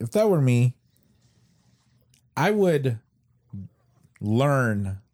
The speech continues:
So if I'm picking up my, if I'm picking up a girl from the airport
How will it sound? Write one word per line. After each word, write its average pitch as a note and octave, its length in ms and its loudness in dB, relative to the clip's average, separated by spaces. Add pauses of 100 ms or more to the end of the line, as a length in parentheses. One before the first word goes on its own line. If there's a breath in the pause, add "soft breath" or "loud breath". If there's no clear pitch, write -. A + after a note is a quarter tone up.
(800)
So D3+ 200 0
if C3 100 -4
I'm F3 240 -2
picking D#3+ 340 -4
up D3 260 -2
my, A2+ 480 -2 (300 soft breath)
if - 80 -8
I'm C3 100 0
picking D#3+ 300 0
up C#3+ 140 -2
a A#2 40 -2
girl B2 240 0
from A#2 200 -8
the G#2+ 100 -6
airport G#2+ 560 -4